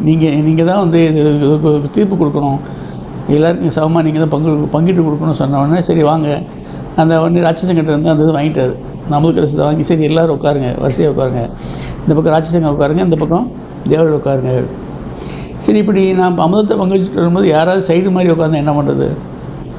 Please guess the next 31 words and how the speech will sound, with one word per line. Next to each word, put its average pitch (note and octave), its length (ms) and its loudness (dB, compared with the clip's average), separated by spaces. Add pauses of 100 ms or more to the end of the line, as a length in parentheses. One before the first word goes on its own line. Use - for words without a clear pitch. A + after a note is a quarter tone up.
(760)
ராட்சசங்க F3+ 380 0
வந்து F3+ 220 0
இந்த E3+ 200 0
பக்கமோ, D#3 380 0 (440)
தேவர்கள் E3+ 380 2
சைடோ, D3+ 280 2
தேவர்கள் F3 380 4
வந்து F3 160 0
ராட்சச E3+ 240 2
சைடோ D3+ 340 2
வந்து D#3+ 220 2
உட்காந்தா D#3+ 260 0
என்ன D3 260 0
பண்றது C3+ 360 -2 (800)
அப்படின்னு D#3 440 2 (440)
விஷ்ணு C#3+ 320 -2
கேட்குறாரு. C3 260 0
"அது D#3 220 0
நீங்க F3+ 320 2
அந்த E3+ 160 2
முடிவை E3 260 2
நீங்களே D#3+ 340 2
எடுத்துக்கலாம், C#3+ 360 -2
நீங்க C#3 200 0
என்ன D#3 160 2
தண்டனை E3+ 260 2
கொடுத்தாலும் D3+ 360 0
ஏத்துக்கிறோம்" C3+ 440 -2
அப்படின்னு. B2+ 360 -6 (920)
அப்படியே G3+ 260 2
ராட்சசங்க F3+ 680 0